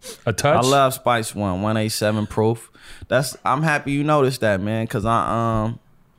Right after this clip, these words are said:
Speaker 2: like, I'm a fan. I'm a big fan of Spice One, the early Spice One shit. You know
Speaker 1: Mm-hmm.
Speaker 2: what I'm saying?
Speaker 1: Mm-hmm.
Speaker 2: Yeah.
Speaker 1: Yeah, Spice One, uh, you know, obviously, like, C M W, that shit. Uh, when that shit came out, I was just like,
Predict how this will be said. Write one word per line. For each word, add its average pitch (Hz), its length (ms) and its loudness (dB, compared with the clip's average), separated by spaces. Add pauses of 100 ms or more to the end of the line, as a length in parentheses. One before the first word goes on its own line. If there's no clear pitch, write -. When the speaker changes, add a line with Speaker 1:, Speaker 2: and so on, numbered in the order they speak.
(600)
Speaker 2:
like, - 180 -2
I'm 123 160 2
a 123 60 0
fan. 131 320 0
I'm 117 160 2
a 117 40 2
big 117 220 -2
fan 120 300 0
of 113 80 -2
Spice 101 340 -2
One, 101 240 -2
the 78 100 -4
early 101 280 -2
Spice 92 340 -4
One 92 240 -4
shit. 85 320 -10
You 120 60 2
know 110 80 6
Speaker 1:
Mm-hmm. 113 40 4
Speaker 2:
what 120 60 4
I'm 101 260 0 (140)
saying? 113 220 0
Speaker 1:
Mm-hmm. 123 80 2
Speaker 2:
Yeah. - 140 4 (600)
Speaker 1:
Yeah, 123 140 4
Spice 143 360 0
One, 135 380 -4
uh, 107 540 -6
you 120 100 -6
know, 101 140 -6
obviously, 117 460 -4
like, 95 200 -6
C 113 160 -4
M 101 120 -4
W, 101 520 -4 (880)
that 104 160 0
shit. 95 400 -6 (880)
Uh, 87 480 -2 (320)
when 95 140 2
that 107 140 0
shit 110 200 -2
came 98 220 -2
out, 92 320 -2
I 87 100 -4
was 85 160 -4
just 82 200 -8
like, 80 260 -10